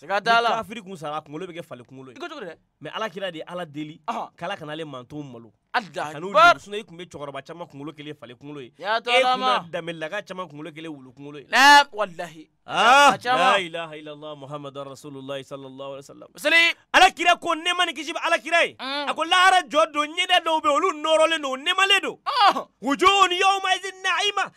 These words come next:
Speaker 1: Ɔhɔn.
Speaker 2: lisa'i radiya fi jannati aliya.
Speaker 1: Ɔhɔn.
Speaker 2: Olu ɲɛdaw nɔrɔlen don, u manamanalen don, u nugulen don.
Speaker 1: Alahu
Speaker 2: N'i yɛrɛ ye ɲɛda ninnu ye, f'i bɛ muɲan muɲan a nɔfɛ.
Speaker 1: Alahu
Speaker 2: O tuma na,
Speaker 1: akibar.
Speaker 2: ko selikɛbaga ɲuman, a b'i ɲɛda nɔrɔ fɛnɛ ka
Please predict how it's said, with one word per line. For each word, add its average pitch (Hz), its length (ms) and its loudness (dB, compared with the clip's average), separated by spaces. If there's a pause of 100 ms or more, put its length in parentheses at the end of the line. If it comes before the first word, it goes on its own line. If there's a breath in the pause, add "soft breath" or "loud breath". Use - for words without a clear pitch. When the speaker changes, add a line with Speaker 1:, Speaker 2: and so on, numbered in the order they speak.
Speaker 1:
Ɔhɔn. 359 160 2
Speaker 2:
lisa'i 349 380 -4
radiya 302 380 -4
fi 339 180 -10
jannati 359 360 -6
aliya. 220 380 -6 (220)
Speaker 1:
Ɔhɔn. 370 200 -2 (140)
Speaker 2:
Olu 381 220 6 (120)
ɲɛdaw 359 360 -4
nɔrɔlen 359 440 -2
don, 302 160 -6
u 294 100 -10
manamanalen 381 640 -6
don, 330 140 -10
u 339 40 -14
nugulen 392 520 -4
don. 277 160 -12 (100)
Speaker 1:
Alahu 226 160 -2
Speaker 2:
N'i 403 80 2
yɛrɛ 359 320 4
ye 302 60 -4 (140)
ɲɛda 330 140 -2
ninnu 262 160 -12
ye, 277 100 -6
f'i 269 120 -14
bɛ 302 140 -8
muɲan 294 200 -10
muɲan 302 140 -12
a 269 40 -12
nɔfɛ. 180 380 -18
Speaker 1:
Alahu 196 500 0
Speaker 2:
O 285 60 -4
tuma 262 180 0
na, 349 120 8
Speaker 1:
akibar. - 60 -6
Speaker 2:
ko 311 160 -6
selikɛbaga 320 680 -4
ɲuman, 226 300 -4
a 208 40 -4
b'i 254 160 -6
ɲɛda 277 320 -8
nɔrɔ 226 300 -6
fɛnɛ 220 160 -14
ka 214 140 -8